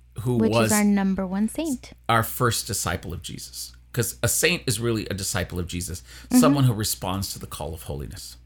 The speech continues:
Speaker 2: I love that. So with that,
Speaker 1: Hard to
Speaker 2: we
Speaker 1: believe we're at the end of our time.
Speaker 2: celebrate their lives.
Speaker 1: Yes. And so
Speaker 2: Mm-hmm.
Speaker 1: for a par-, as a parish, we will celebrate the feast of Francis of Rome, C E S,
Speaker 2: Mm-hmm.
Speaker 1: on Tuesday, March the ninth.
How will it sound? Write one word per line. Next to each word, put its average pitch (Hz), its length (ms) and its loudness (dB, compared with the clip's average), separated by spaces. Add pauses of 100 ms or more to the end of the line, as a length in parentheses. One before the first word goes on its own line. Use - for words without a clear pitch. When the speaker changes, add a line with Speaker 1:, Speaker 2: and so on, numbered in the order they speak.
(280)
Speaker 2:
I 220 60 0
love 254 260 0
that. - 220 -6 (460)
So 254 220 4
with 302 260 4
that, 208 340 0 (640)
Speaker 1:
Hard 117 220 8
to 127 40 10
Speaker 2:
we - 40 8
Speaker 1:
believe 147 340 4
we're 117 120 6
at 95 120 0
the - 160 -4
end 127 180 6
of 233 80 10
our 269 100 8
time. 302 80 6
Speaker 2:
celebrate 226 400 6 (180)
their 220 200 4
lives. 233 680 -2 (460)
Speaker 1:
Yes. - 340 -2 (420)
And 139 140 6
so 135 180 4
Speaker 2:
Mm-hmm. - 300 2
Speaker 1:
for 247 180 6
a 113 40 6
par-, 127 360 6
as 113 160 4
a - 40 -6
parish, 190 440 2
we 131 160 2
will 127 160 4
celebrate 110 580 0
the - 60 -10
feast - 440 -6
of - 60 -6
Francis 147 640 -2
of 156 80 -6
Rome, 139 260 0 (160)
C - 360 -2
E 175 180 -2
S, - 360 0 (180)
Speaker 2:
Mm-hmm. 240 440 8
Speaker 1:
on 104 200 0
Tuesday, 139 580 0 (140)
March 101 340 -4
the 104 80 -4
ninth. 85 340 -6